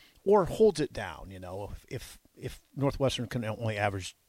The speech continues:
let's say, below three yards a carry, then Northwestern has to pass, and that's when you unleash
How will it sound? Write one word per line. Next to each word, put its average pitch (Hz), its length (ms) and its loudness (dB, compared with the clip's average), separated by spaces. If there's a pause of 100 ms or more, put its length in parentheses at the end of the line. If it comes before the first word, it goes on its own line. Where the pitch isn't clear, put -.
(460)
let's 196 160 -6
say, 127 100 0
below 107 320 2
three 117 260 0
yards 92 260 0
a - 40 -14
carry, - 520 -8 (680)
then 147 300 12
Northwestern 131 480 8
has 127 300 4
to - 80 -6
pass, 123 480 2
and 110 80 0
that's 113 180 0
when 120 140 4
you 110 160 2
unleash 104 640 0